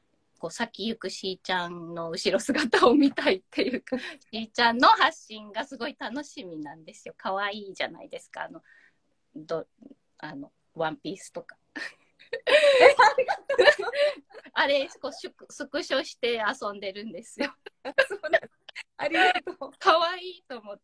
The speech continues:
Speaker 1: て、私もこうなりたいし、これ着たいと思って、あの、
Speaker 2: うん。
Speaker 1: すごいね、お似合いのあれ着たいなと思って、すごい自分にこう重ねて遊んでるんで。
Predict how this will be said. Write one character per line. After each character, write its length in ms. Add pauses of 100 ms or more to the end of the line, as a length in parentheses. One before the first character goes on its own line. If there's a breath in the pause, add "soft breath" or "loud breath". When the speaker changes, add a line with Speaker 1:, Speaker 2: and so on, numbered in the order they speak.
(120)
Speaker 1:
て、 220
私 380
も 140
こ 280
う 60
な 160
り 140
た 200
い 80
し、 140
こ 140
れ 160
着 120
た 260
い 200
と 140
思 140
っ 60 (120)
て、 200 (540 soft breath)
あ 120
の、 80
Speaker 2:
う 20
ん。 40
Speaker 1:
す 220
ご 140
い 300 (360)
ね、 200
お 80
似 200
合 100
い 80
の 220 (600)
あ 120
れ 140
着 180
た 160
い 100
な 420
と 80
思 160
っ 60 (100)
て、 100
す 160
ご 140
い 100 (160)
自 180
分 260
に 120
こ 240
う 200
重 80
ね 120
て 280 (420)
遊 240
ん 100
で 100
る 180
ん 120
で。 160